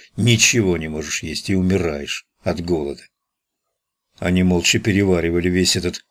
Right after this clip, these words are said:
ужас. «Это неизлечимо»,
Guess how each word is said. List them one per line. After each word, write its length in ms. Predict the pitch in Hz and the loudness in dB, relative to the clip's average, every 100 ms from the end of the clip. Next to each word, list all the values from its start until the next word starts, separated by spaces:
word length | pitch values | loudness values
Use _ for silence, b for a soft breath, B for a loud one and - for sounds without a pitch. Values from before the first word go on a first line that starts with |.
| - | -4
ужас. 680 | 139 113 101 92 90 - - b b b _ _ _ _ _ _ _ | 2 4 4 2 0 0 -4 b b b _ _ _ _ _ _ _
«Это 420 | 101 107 110 120 | 2 2 2 0
неизлечимо», 1160 | 117 98 104 110 101 90 101 110 - 87 92 85 | 0 2 0 0 0 0 -2 -2 -2 -2 -4 -4